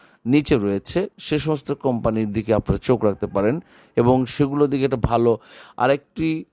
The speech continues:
কথা আমি বারবার বলি, যখন রাষ্ট্রপক্ষ বা কোনো বিশেষ নির্দেশনা আসে, ঠিক তখন এই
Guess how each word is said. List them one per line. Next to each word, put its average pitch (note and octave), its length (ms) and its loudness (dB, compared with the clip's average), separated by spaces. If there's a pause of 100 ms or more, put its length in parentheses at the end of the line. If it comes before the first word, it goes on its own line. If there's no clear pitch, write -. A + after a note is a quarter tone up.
(160)
কথা C#3 240 0
আমি D3+ 140 0
বারবার C3+ 420 2
বলি, G#2+ 280 -4
যখন C3+ 440 -6
রাষ্ট্রপক্ষ C3+ 760 -4 (240)
বা A2+ 200 0
কোনো B2+ 300 -2
বিশেষ B2+ 480 -2
নির্দেশনা C3 600 -2
আসে, C#3 380 -4 (540)
ঠিক D3 240 2
তখন F3 580 0
এই B2 500 0